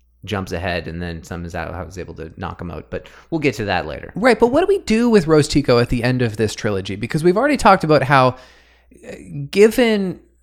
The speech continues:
Speaker 2: Finn's heroic little jumping in front of the bullet at the end of this movie, which we can talk about in a few weeks,
Speaker 1: Hmm.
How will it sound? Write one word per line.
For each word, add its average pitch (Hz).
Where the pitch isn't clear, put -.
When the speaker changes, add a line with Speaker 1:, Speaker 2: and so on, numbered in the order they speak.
Speaker 2:
Finn's 180
heroic 143
little 127
jumping 135
in 127
front 131
of 110
the 113
bullet 120
at 117
the 120
end 117
of 107
this 110
movie, 123
which 120
we 104
can 113
talk 110
about 110
in 107
a 113
few 120
weeks, 113
Speaker 1:
Hmm. 107